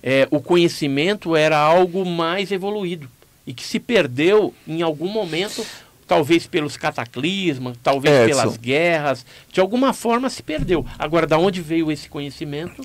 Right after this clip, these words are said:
Speaker 2: Edson, aí eu vou entrar por outro lado, que eu, como
Speaker 1: Uhum.
Speaker 2: espiritualista, reencarnacionista, é, eu tenho consciência de muitas vidas passadas, minhas vidas passadas.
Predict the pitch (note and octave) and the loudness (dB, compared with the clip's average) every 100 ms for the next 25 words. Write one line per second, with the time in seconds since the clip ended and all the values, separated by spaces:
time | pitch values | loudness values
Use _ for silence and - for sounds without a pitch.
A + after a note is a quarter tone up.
0 | C3+ B2+ A#2+ - - B2+ C#3+ E3 C3 C#3 | 4 4 4 -2 2 2 4 4 4 2
1 | C3+ B2+ A#2 - B2 A#2+ A#2 A#2 A#2+ G#2 | 2 4 4 2 2 2 2 4 4 2
2 | A#2 - C#3 D3+ A#2+ A#2 - A2+ A2 A2+ | -4 -4 -2 0 0 0 0 -2 0 0
3 | G#2+ A#2+ B2 A#2 C3 A#2+ A2+ G#2+ - G#2 | 2 0 0 -2 -2 -2 -2 -4 -6 -6
4 | A2+ - - A#2 _ _ _ - _ _ | -6 -8 -16 -16 _ _ _ -20 _ _
5 | _ _ - G#2+ G#2 G2+ G2+ G#2 G2+ G2+ | _ _ -4 -2 0 0 0 0 -2 -2
6 | G2+ - C3 - C#3 D3 - D3+ D3 B2+ | -6 -2 -4 0 -2 -2 -4 -6 -4 -2
7 | B2 D3+ - A#2+ A#2+ C3 B2 A2 G#2+ - | -2 -4 -8 -2 -2 0 -2 -2 -6 -10
8 | A2+ - A2+ - A#2 - - C3 C3 A2 | -12 -10 -12 -12 -20 -20 -8 -4 -4 -4
9 | A2+ G2+ - G2+ - - - | -6 -8 -10 -8 -8 -10 -12